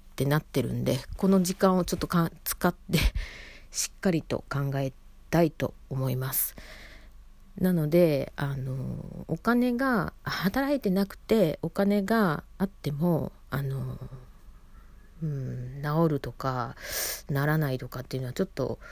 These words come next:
うん、あの、確かにお金がない、なくなると、すごい不安に陥って、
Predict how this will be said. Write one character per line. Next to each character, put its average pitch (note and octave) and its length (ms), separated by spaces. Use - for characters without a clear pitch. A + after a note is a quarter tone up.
う C#3+ 60
ん、 B2+ 300
あ D#3+ 140
の、 D3 420
確 D4 220
か D3+ 80
に C#3 340
お - 60
金 B3+ 320
が B3 140
な B3 180
い、 - 140
な G#3 120
く - 100
な A#3+ 160
る D#3+ 100
と、 C3+ 520
す - 180
ご A#3+ 100
い A#3 60
不 F3+ 240
安 F3 240
に F3 100
陥 E3+ 440
っ D3+ 60
て、 D#3 500